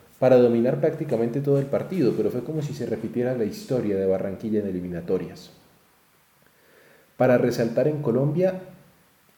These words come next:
y creo yo, para tener muy en cuenta dos hombres en específico, independientemente de los resultados, creo yo,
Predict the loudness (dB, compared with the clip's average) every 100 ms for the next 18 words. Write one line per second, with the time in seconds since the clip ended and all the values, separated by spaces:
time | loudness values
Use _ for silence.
0 | -16 -2 4 6 6 4 4 4 2 0
1 | -4 -4 -2 -2 -2 -2 -2 -2 -4 -2
2 | -2 0 0 2 2 2 -2 -4 -4 -6
3 | -10 -8 -4 -2 -2 -6 -8 -6 -2 -4
4 | -4 -12 -14 -16 -20 _ _ _ _ _
5 | _ _ _ _ _ _ _ _ 4 6
6 | 8 4 2 0 2 0 2 2 2 2
7 | 0 -2 -6 2 4 4 2 -4 -16 -20
8 | _ _ _ _ 2 4 4 4 2